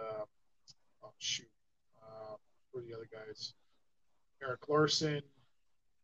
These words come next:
um, Jim Valentino. Like, those guys who created the Image Comics, and Image Comics was very much,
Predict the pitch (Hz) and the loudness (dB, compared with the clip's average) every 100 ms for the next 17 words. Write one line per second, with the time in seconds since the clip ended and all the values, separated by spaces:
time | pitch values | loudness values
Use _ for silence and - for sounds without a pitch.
0 | - 117 117 113 113 113 - _ - - | -16 -10 -8 -6 -6 -8 -20 _ -20 -20
1 | _ _ _ _ _ _ _ - 156 147 | _ _ _ _ _ _ _ -2 0 0
2 | 139 123 120 - 147 147 143 135 104 - | -2 -4 -6 -8 -4 -2 -2 -4 -8 -12
3 | _ _ _ _ _ _ _ _ - 131 | _ _ _ _ _ _ _ _ -8 -6
4 | - 170 165 156 151 131 - 147 - 156 | 4 8 8 10 8 8 0 -4 2 4
5 | 156 151 135 151 143 - - - - - | 4 2 0 0 0 -6 -10 -10 -16 -12
6 | 143 151 147 - 139 - - - 120 127 | -2 0 0 -2 -8 -8 -14 -14 -10 -4
7 | 127 127 123 - - | -2 -2 -2 -2 -4